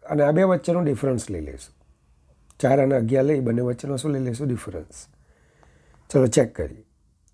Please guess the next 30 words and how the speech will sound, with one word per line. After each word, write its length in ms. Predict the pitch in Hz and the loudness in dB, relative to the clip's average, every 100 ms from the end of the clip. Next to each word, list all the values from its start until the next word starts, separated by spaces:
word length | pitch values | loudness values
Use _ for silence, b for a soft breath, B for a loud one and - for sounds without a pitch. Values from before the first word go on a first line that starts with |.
| _ _ _ _ _ _ _ _ _ _ _ _ _ _ _ _ - | _ _ _ _ _ _ _ _ _ _ _ _ _ _ _ _ 4
તો 220 | 185 196 | 6 6
પહેલાં 340 | 196 165 165 170 | 6 6 6 6
તો 120 | 165 | 4
જે 120 | 160 | 4
મેં 160 | 156 151 | 2 0
તમને 220 | 151 151 | 0 -2
સમજાવ્યું 460 | - 139 143 143 | -2 -2 0 -2
છે 120 | 131 147 | -2 -4
તે 220 | 143 147 | 0 2
જ 60 | |
અહીંયા 160 | 143 147 | 4 4
મેં 120 | 143 | 4
લખ્યું 300 | 131 - 143 | 0 -2 -4
પણ 140 | 143 139 | -4 -8
છે, 160 | 151 | -8
ચેક 260 | - 127 - | -10 -12 -10
કરો. 220 | 143 170 _ _ _ _ _ _ _ _ _ _ _ _ _ _ _ _ _ _ _ _ _ - _ | -14 -16 _ _ _ _ _ _ _ _ _ _ _ _ _ _ _ _ _ _ _ _ _ -20 _
ક્લિયર? 240 | 151 208 - _ _ _ _ _ _ _ _ _ _ - | 0 0 -4 _ _ _ _ _ _ _ _ _ _ 0
શક્ય 340 | - 127 160 | 0 4 4
મૂલ્યો 280 | 151 147 147 | 4 4 4
મેં 120 | 151 | 4
બતાવ્યા 460 | 135 139 139 143 135 | 2 0 0 0 -4
છે. 140 | - - _ _ _ _ _ _ _ _ _ _ _ _ - - - | -12 -20 _ _ _ _ _ _ _ _ _ _ _ _ -20 -14 4
હવે 120 | 165 | 6
આપણે 220 | 180 214 | 6 4
લેમ્ડા 400 | 220 170 156 196 | 4 4 6 6
વન 200 | 208 208 | 6 4
તરંગ 280 | 196 190 185 | 4 4 4
લંબાઈના 320 | 190 180 185 | 4 2 2
પ્રકાશની 540 | 185 165 170 160 185 | 0 0 0 -2 -2